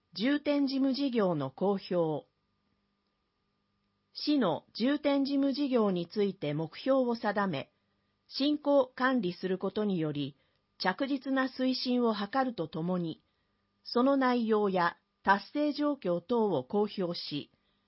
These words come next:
市の行財政について理解していただくことを目的として、重点事務事業管理制度を導入しています。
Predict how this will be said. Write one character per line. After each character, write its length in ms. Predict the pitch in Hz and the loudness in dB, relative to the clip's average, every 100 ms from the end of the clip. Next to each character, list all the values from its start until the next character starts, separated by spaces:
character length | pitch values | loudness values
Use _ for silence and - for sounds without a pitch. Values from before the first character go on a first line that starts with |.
| _ _ | _ _
市 280 | - - 269 | -14 -4 2
の 220 | 226 156 - | 2 2 2
行 240 | 208 269 | 4 4
財 220 | 277 285 | 4 0
政 280 | 277 214 214 | 0 -2 0
に 140 | 202 196 | 0 -2
つ 160 | 247 | -2
い 100 | 233 | -2
て 180 | - 160 | 0 -2
理 140 | 226 277 | -2 0
解 240 | 285 262 | 0 0
し 100 | - | -2
て 100 | 190 | -2
い 100 | 175 | -2
た 120 | 220 | -2
だ 140 | 226 233 | -2 -4
く 120 | - | -4
こ 140 | 220 | -8
と 200 | 226 240 | -2 0
を 60 | 170 | 0
目 200 | 139 - | -2 -6
的 280 | - 185 - | -6 -6 -4
と 120 | 170 | -6
し 180 | - - | -6 -6
て、 220 | 165 160 _ _ _ _ _ _ _ _ _ | -6 -6 _ _ _ _ _ _ _ _ _
重 240 | - 254 302 | 0 0 2
点 280 | 285 285 269 | 0 0 0
事 100 | 269 | 0
務 160 | 262 | 0
事 180 | 233 247 | 0 -2
業 380 | 196 165 139 - _ | 0 -2 -2 -6 _
管 280 | - 240 285 | 0 2 2
理 140 | 285 277 | 0 -2
制 240 | 285 285 | 0 0
度 180 | 214 160 | 0 -2
を 80 | 131 | -2
導 260 | 175 214 | 2 2
入 220 | 214 208 190 | 2 2 -2
し 140 | - | -4
て 100 | 180 | -4
い 140 | 160 | -4
ま 180 | 147 | -4
す。 60 | 143 | -6